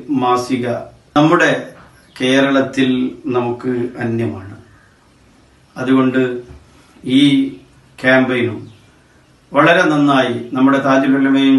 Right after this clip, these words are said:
ശംസുൽ ഉലമയും ഷെയ്ഖുൽ ഉലമയും ഓർമ്മിച്ചുകൊണ്ട് അവരുടെ പാത പിന്തുടർന്ന് പോകുന്ന കൃത്യമായി മഖ്ദൂമി പാരമ്പര്യം ജന മനസ്സുകളിൽ എത്തിക്കാൻ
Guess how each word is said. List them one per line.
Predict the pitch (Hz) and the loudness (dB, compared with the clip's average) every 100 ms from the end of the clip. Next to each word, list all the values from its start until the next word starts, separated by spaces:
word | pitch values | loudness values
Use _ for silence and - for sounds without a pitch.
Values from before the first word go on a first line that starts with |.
| 131 | 2
ശംസുൽ | 135 135 143 | -2 -2 -2
ഉലമയും | 139 135 135 127 | 0 2 2 2
ഷെയ്ഖുൽ | 135 143 151 160 | -2 -2 2 2
ഉലമയും | 143 135 131 117 104 - - - _ _ - - _ _ _ | 4 4 4 0 -6 -12 -20 -20 _ _ -20 -20 _ _ _
ഓർമ്മിച്ചുകൊണ്ട് | - 143 151 160 156 - 151 135 120 117 117 - _ _ _ - 127 | -2 2 4 4 2 2 2 2 0 -4 -8 -16 _ _ _ -8 -2
അവരുടെ | 147 170 165 156 | 2 2 4 4
പാത | 156 156 | 2 2
പിന്തുടർന്ന് | 147 143 147 139 139 131 | 0 0 -2 0 0 0
പോകുന്ന | 131 123 120 113 - - _ _ _ _ _ _ 135 | -2 -4 -6 -8 -10 -20 _ _ _ _ _ _ -4
കൃത്യമായി | 139 - 151 143 143 143 143 147 147 - _ _ _ _ _ _ _ _ _ _ _ - | -4 0 0 2 2 4 2 0 -4 -16 _ _ _ _ _ _ _ _ _ _ _ 0
മഖ്ദൂമി | 147 147 151 170 170 147 | 2 2 0 2 2 4
പാരമ്പര്യം | 147 151 147 139 131 117 - - _ _ _ _ _ _ _ - 123 | 4 4 2 2 2 0 -6 -16 _ _ _ _ _ _ _ -6 2
ജന | 135 143 143 - - _ _ _ _ _ _ _ _ _ _ - 139 | 4 4 2 -6 -18 _ _ _ _ _ _ _ _ _ _ -6 0
മനസ്സുകളിൽ | 139 151 147 156 143 127 110 113 - - - 131 | 2 2 0 0 2 2 0 -8 -16 -20 -10 -8
എത്തിക്കാൻ | 127 139 143 | -4 -4 0